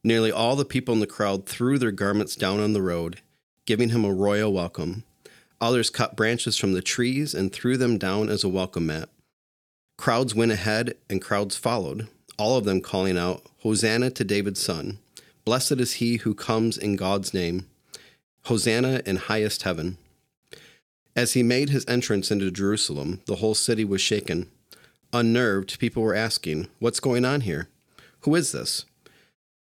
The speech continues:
The parade crowd answered, "This is the prophet Jesus, the one from Nazareth in Galilee."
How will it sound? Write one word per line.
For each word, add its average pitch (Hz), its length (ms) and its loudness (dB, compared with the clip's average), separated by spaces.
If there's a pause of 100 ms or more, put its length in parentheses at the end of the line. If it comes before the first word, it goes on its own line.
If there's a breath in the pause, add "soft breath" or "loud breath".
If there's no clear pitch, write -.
(160)
The 117 80 2
parade 135 480 2
crowd 120 320 2
answered, 104 640 0
"This 139 200 0
is 110 120 -4
the 90 100 -6
prophet - 520 -4
Jesus, 92 600 -2
the 98 200 -2
one 104 380 0
from 95 280 0
Nazareth 107 600 -2
in 101 200 0
Galilee." 82 500 -4